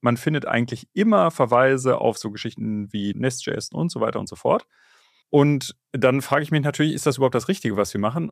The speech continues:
Also ist das noch sinnvoll? Ist das noch State of the Art? Und dann sind wir da relativ tief eingetaucht. Du bist sowieso schon tief drin. Ich habe mich nochmal explizit eingelesen.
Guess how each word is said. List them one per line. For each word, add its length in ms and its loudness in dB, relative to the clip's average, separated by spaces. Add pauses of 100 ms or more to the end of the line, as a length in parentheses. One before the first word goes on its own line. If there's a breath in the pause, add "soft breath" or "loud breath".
(120)
Also 180 2
ist 140 -2
das 100 0
noch 100 0
sinnvoll? 380 2
Ist 120 -6
das 120 -2
noch 100 -2
State 240 -4
of 100 -6
the 120 -4
Art? 260 2
Und 140 -4
dann 160 0
sind 140 -4
wir 60 0
da 80 0
relativ 600 -2
tief 220 -2
eingetaucht. 720 0
Du 80 0
bist 160 -2
sowieso 260 -2
schon 180 -6
tief 220 -6
drin. 320 -2
Ich 140 -8
habe 140 -8
mich 340 -8
nochmal 400 -2
explizit 420 -8
eingelesen. 640 0